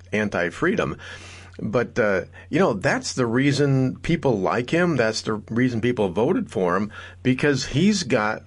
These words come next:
enough balls to stand up, uh, to the far left, uh, and to, you know, the, uh, the Republicans, uh, you know, who, uh, aren't,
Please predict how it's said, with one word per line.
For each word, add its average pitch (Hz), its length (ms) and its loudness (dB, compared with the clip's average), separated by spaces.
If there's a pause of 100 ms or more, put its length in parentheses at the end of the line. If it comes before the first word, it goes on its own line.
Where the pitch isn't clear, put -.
enough 110 380 2
balls 98 680 2
to 104 120 0
stand 131 460 2
up, 143 260 2 (540)
uh, 104 340 2
to 98 160 -2
the 92 140 2
far 107 320 2
left, 90 480 0 (120)
uh, 90 300 0 (160)
and 127 460 2 (500)
to, 110 580 2
you 117 240 -2
know, 104 220 2
the, 104 400 2
uh, 92 400 0
the 104 260 -2
Republicans, 113 880 0 (300)
uh, 104 420 -2 (200)
you 104 100 0
know, 95 180 2
who, 110 360 2
uh, 87 360 0
aren't, 92 280 -4